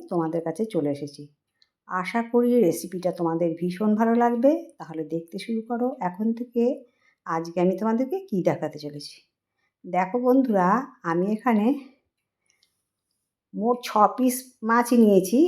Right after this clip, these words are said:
এখানে এক পাঁচ পিস আছে, আর এক পিস পরে নিয়ে নিয়েছিলাম। এই ছ পিস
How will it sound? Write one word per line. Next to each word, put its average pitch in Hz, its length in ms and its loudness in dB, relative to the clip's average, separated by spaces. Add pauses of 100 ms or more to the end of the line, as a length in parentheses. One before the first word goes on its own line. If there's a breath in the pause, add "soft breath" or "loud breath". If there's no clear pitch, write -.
এখানে 196 300 2
এক 185 240 4
পাঁচ 175 260 2
পিস 175 220 -2
আছে, 170 220 -2 (440 loud breath)
আর 170 140 -2
এক 160 180 -2
পিস 180 220 -6
পরে 175 220 -4
নিয়ে 170 240 6
নিয়েছিলাম। 175 440 2 (1000)
এই - 160 -14
ছ - 20 -14 (240)
পিস 214 200 -6